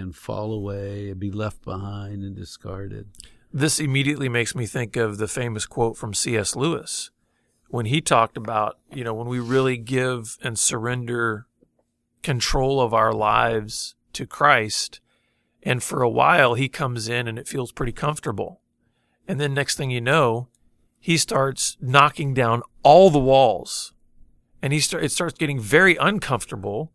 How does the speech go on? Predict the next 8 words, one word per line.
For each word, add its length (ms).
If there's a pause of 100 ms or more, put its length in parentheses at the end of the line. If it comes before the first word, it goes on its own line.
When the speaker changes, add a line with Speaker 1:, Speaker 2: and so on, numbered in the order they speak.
Speaker 1:
Mm. 640
Speaker 2:
And 240
you 100
think, 460 (480)
"What's 300
going 260
on 220
here?" 360